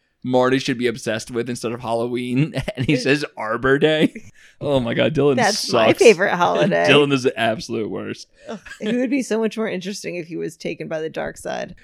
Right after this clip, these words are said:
Speaker 1: We have, okay, so now <laughs> getting back to this, uh, second fight scene, 'cause the mayor's not dead yet.
Speaker 2: I'm
Speaker 1: The
Speaker 2: not dead yet.
Speaker 1: family members, the grandma,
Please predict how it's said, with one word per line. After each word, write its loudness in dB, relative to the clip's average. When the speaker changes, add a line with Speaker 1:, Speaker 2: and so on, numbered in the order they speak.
Speaker 1:
We -4
have, -6
okay, 2
so -6
now 2
<laughs> -16
getting 0
back 2
to -6
this, -2
uh, -4
second -6
fight -8
scene, -10
'cause -12
the -6
mayor's -6
not -8
dead -10
yet. -10
Speaker 2:
I'm -12
Speaker 1:
The -8
Speaker 2:
not -2
dead -4
yet. -6
Speaker 1:
family -2
members, -4
the -10
grandma, -4